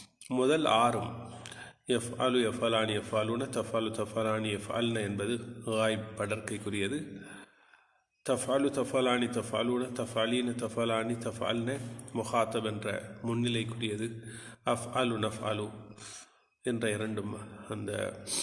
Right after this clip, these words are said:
முத்தகல்லிம் என்ற தன்னிலைக்குரியது. இவற்றில் அல் அஃபாலுல் ஹம்சா எவை என்றொரு வினா.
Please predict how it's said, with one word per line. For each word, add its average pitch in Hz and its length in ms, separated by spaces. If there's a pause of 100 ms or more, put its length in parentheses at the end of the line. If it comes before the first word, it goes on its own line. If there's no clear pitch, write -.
(360)
முத்தகல்லிம் 120 580
என்ற 101 260
தன்னிலைக்குரியது. 104 960 (1500)
இவற்றில் 147 920 (1040)
அல் 123 140
அஃபாலுல் 131 560
ஹம்சா 127 680 (140)
எவை 117 380 (260)
என்றொரு 107 360
வினா. 95 260